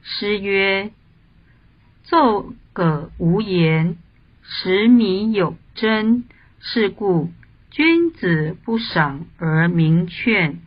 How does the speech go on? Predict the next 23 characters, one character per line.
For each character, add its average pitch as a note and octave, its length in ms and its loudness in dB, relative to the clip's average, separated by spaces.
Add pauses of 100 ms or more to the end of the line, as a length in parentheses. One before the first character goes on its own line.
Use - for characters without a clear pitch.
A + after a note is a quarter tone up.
(360)
不 F#3 180 -4
怒 G3 560 0
而 E3 320 2
民 F#3 440 -2
威 C4+ 320 4
于 F#3 320 2
夫 B3+ 420 4
乐。 A#3+ 400 6 (1300)
诗 G#3+ 360 -4
曰 G#3 500 -2 (800)
：“不 F#4 140 0
显 D#3+ 420 0
为 E3 300 2
德， D#3+ 520 -2 (480)
百 D#3 380 2 (220)
辟 A3 400 2
其 F3 320 -4
行 E3 440 0
之。” A#3 440 0 (460)
是 A3 320 -4
故 E3+ 420 0 (380)
君 E4 380 2
子 E3 420 -2